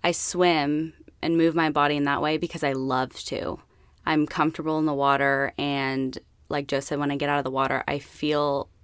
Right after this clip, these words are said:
more alive, and I feel like, wow, like, my body really needed that today. I'm not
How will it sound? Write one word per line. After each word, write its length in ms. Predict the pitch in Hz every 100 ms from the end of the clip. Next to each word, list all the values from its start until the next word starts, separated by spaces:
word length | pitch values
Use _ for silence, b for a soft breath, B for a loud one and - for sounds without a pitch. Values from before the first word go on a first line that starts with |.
| -
more 240 | 170 156
alive, 540 | 143 135 131 135 139 143
and 80 | 139
I 80 | 139
feel 200 | - 139
like, 220 | 135 -
wow, 280 | 156 160 139
like, 300 | 143 135 - b b _
my 160 | 160 151
body 280 | 156 156
really 380 | 151 139 139 147
needed 340 | 160 165 175 -
that 220 | - -
today. 440 | - - - - - b b b b b
I'm 300 | 156 170 165
not 600 | 160 147 147 151 - -